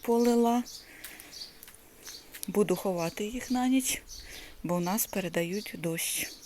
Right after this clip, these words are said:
А вже бачу, по Україні сьогодні йшли дощі з градом. Ну, я завжди на дощ. Я... Які б петунії в мене не були в горщиках, це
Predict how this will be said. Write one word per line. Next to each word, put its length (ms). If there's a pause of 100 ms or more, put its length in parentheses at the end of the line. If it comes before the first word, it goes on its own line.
(600)
А 20
вже 160
бачу, 300
по 120
Україні 400
сьогодні 360
йшли 220
дощі 320
з 100
градом. 420
Ну, 100
я 140
завжди 440 (220)
на 120
дощ. 380
Я... 180 (600)
Які 240
б 100
петунії 420
в 20
мене 260
не 100
були 220
в 100
горщиках, 680
це 340